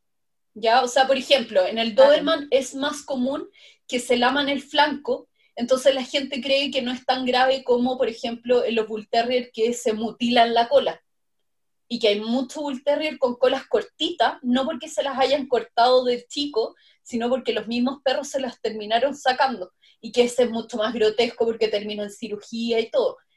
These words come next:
Speaker 1: El Doberman a lo más termina
Speaker 2: Mm.
Speaker 1: como con un pelón. Pero no todos los Doberman que tienen trastornos obsesivos compulsivos van a lamerse el flanco, sino que pueden derivar en otras conductas,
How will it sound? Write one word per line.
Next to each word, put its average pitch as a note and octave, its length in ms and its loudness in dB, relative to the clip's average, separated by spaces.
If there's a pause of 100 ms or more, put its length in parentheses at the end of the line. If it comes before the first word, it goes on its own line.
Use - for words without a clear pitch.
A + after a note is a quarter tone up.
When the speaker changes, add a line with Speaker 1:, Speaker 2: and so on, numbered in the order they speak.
Speaker 1:
El G#3 160 -6
Doberman A3+ 460 2
a G#3+ 80 2
lo G3+ 120 2
más A3 200 -2
termina A#3 400 -2
Speaker 2:
Mm. - 40 -6
Speaker 1:
como A3+ 200 -6
con A3 160 -2
un A3+ 120 -8
pelón. B3+ 380 2 (1040)
Pero D#4+ 460 2 (320)
no C4+ 360 2
todos G#4+ 340 2
los F4 180 -4
Doberman G4 440 -2
que E4 140 -10
tienen E4 280 -4
trastornos D#4 500 -2
obsesivos D4 500 -8
compulsivos C#4+ 680 -8
van C#4 220 2
a E4 80 0
lamerse E4+ 380 -2
el D4 140 -10
flanco, F4+ 420 -10
sino A#3+ 280 -8
que C#4+ 100 -8
pueden C4+ 300 -4
derivar C4 500 -2
en A#3+ 200 -2
otras D4+ 520 -6
conductas, C#4 560 -8